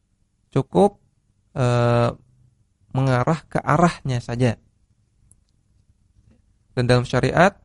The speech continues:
hanya, eh, yu'tabar, hanya dianggap empat arah saja, yaitu arah, arah, eh, barat, timur, utara, dan selatan. Jadi seperti orang yang di Indonesia,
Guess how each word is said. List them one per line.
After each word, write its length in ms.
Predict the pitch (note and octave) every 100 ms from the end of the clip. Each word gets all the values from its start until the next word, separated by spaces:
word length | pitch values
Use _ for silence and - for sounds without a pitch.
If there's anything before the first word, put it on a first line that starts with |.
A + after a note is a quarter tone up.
| _ - _ _ _ _ _ _ _ _ _
hanya, 560 | B2+ C3+ D#3 F3 F3+ - _ _ -
eh, 360 | C3 B2 B2 B2
yu'tabar, 640 | C#3+ - - C#3+ E3 F#3
hanya 320 | D3+ C#3 F3 D3+
dianggap 680 | B2+ A#2+ - C3+ C3+ E3+
empat 200 | C#3 C#3 -
arah 200 | C3 B2
saja, 360 | A#2+ A2+ B2+
yaitu 280 | C3 A#2 C3+
arah, 320 | - B2 B2 A#2+ _ _ _
arah, 360 | - B2+ B2 A#2 _ _ _ _ _ _ _
eh, 400 | C#3 A#2 A#2 A2+ A2+
barat, 520 | A2 A2 C3 C3+ C3+ _ _ _ _ _ _ _ _ -
timur, 340 | B2 C3 C#3+
utara, 320 | - B2 A#2+
dan 40 | A2+
selatan. 280 | - - G#2 - _ _ _ _ _ _ _ _ _ _ _ _
Jadi 300 | - C#3 E3+
seperti 280 | E3+ - C#3 E3+
orang 240 | E3+ D#3
yang 140 | C3+ C3
di 160 | B2+
Indonesia, 680 | B2 A#2+ A#2+ C#3 D3+ F#3